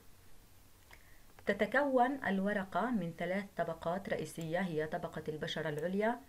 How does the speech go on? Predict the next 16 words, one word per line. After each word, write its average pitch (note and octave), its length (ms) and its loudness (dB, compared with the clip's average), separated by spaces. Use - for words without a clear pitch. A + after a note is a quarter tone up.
الطبقة G3 500 -2
المتوسطة، F#3+ 880 -2
وطبقة F3+ 640 -2
البشرة E3+ 560 -2
السفلى. C#3 480 -4
طبقة F#3+ 340 2
البشرة G3+ 380 2
العليا A#3 460 6
وطبقة F#3+ 580 2
البشرة F#3 520 0
السفلى - 640 -4
كما F3 240 0
تشاهدون E3 920 -2
متشابهتان F#3+ 1120 0
في - 60 -6
التركيب، - 680 -6